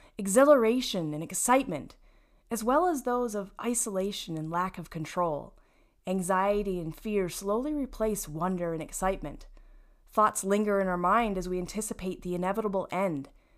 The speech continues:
never knowing when it will happen. Some of us ascend to the sky, traveling a journey far greater than we could ever have imagined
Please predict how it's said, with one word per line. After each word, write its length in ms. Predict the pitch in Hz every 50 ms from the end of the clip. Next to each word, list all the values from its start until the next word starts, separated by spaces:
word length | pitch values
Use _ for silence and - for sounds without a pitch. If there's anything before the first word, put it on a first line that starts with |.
| _ _ _
never 300 | 208 214 233 247 277 285
knowing 460 | 269 247 233 233 214 196 170 160 151
when 160 | 160 175 185
it 80 | 185 156
will 120 | - 160
happen. 520 | 139 147 180 175 170 - 156 143 147 151 - _ _ _ _ _ _ _ _ _ _ - _ _ - - _
Some 260 | - - - 254 269
of 120 | 302 294 277
us 160 | 262 - -
ascend 420 | 196 170 - - 214 214 226 214
to 80 | - 190
the 100 | 170 185
sky, 520 | - - - - 208 208 226 214 196 185
traveling 420 | 180 - - 208 208 202 202 196 196
a 60 | 190
journey 280 | 180 220 226 220 214 202
far 520 | - - - 240 240 269 302 330 339 330
greater 320 | 254 277 269 262 226 220
than 200 | 202 185 196 185
we 80 | 185 185
could 200 | 175 202 185 - - - -
ever 280 | 254 285 262 269 262
have 120 | 233 208 190
imagined 580 | 180 190 185 185 196 190 - 147 135 - -